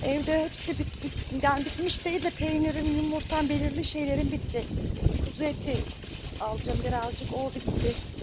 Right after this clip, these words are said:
Yarım bir kiloya yakın alırım yine. Ondan sonra soğan, domates alacağım. Karanlık oldu ama artık neyse.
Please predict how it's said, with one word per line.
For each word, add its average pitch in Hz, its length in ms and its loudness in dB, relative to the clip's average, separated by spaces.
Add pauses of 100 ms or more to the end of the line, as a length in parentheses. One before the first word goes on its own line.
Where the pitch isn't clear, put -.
(520)
Yarım 240 180 0
bir - 400 -6
kiloya 220 240 -4
yakın 214 340 -4
alırım 220 420 -4
yine. 220 140 -6 (1500)
Ondan 254 360 2 (160)
sonra 269 320 0 (2250)
soğan, 285 400 6
domates 294 480 -2 (440)
alacağım. 226 420 -2 (460)
Karanlık 247 580 0
oldu 247 280 4
ama 302 180 6 (640)
artık - 380 -2
neyse. 277 380 2